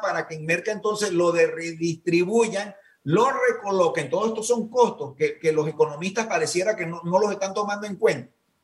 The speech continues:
Y cada eslabón de esta cadena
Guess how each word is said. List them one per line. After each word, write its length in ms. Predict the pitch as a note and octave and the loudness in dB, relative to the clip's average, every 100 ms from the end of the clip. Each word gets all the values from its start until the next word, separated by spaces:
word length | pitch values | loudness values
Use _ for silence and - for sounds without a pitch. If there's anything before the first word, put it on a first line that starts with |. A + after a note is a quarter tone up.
| _ - | _ 0
Y 160 | F3 | 0
cada 360 | - A3 C4 C#4 C4+ - - _ _ | 2 0 2 0 0 -6 -20 _ _
eslabón 880 | G3 F#3+ - F#3 F#3 F#3 G3+ B3+ A#3 | -4 -4 0 2 4 4 2 2 0
de 80 | A3+ | -4
esta 220 | A3 C4 | -2 -4
cadena 640 | A#3+ F#3+ E3 C#3+ E3 F#3+ | -2 0 0 -2 -6 -8